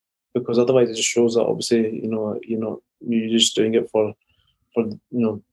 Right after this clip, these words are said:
for the wrong reasons. And, you know, I think if you enjoy something, you, you, that's what you'll excel at. And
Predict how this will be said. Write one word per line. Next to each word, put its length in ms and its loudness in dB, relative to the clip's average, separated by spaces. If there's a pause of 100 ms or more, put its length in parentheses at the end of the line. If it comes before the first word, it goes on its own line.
(160)
for 60 -6
the 120 -4
wrong 200 2
reasons. 400 2
And, 160 4
you 60 6
know, 100 6
I 60 2
think 240 0
if 100 -4
you 60 6
enjoy 260 4
something, 540 2
you, 100 2
you, 240 0
that's 240 0
what 120 2
you'll 260 0
excel 340 -2
at. 140 -2
And 240 -4